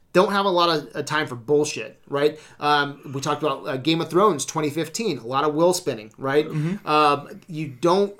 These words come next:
Speaker 1: Walking Dead to me is the king of wheel spinning.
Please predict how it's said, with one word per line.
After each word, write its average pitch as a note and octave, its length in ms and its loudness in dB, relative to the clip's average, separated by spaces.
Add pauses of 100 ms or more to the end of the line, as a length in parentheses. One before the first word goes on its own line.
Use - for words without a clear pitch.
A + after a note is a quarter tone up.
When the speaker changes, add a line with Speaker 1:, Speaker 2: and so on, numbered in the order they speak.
(180)
Speaker 1:
Walking D#3+ 560 -2
Dead D3 380 4
to D#3 100 -4
me D3+ 480 0 (220)
is C3+ 180 -2
the B2 100 -10
king A2 640 -4 (400)
of C3 280 -4
wheel C#3 180 4
spinning. C3 460 -12